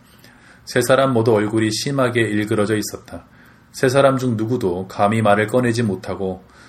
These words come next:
모두 고개를 숙인 채 땅만 보고 걸었다. 만약 지금 배에 조금만 힘을 줘도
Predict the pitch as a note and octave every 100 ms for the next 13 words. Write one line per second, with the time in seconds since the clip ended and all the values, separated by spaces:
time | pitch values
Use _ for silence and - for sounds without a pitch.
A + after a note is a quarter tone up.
0 | - - G#2 A2 A#2 A#2 G#2 A2+ A2+ A2+
1 | C3+ D3 B2+ - F2 F2+ - _ - A#2+
2 | B2 A#2+ G2+ A2 G#2 F2+ - E2+ - _
3 | _ _ _ A2 G#2+ A#2 B2 - - A#2
4 | B2 A2 G#2+ A2 G#2+ A2+ A2+ A#2+ A#2 -
5 | D#3+ D3+ A#2+ F#2 E2+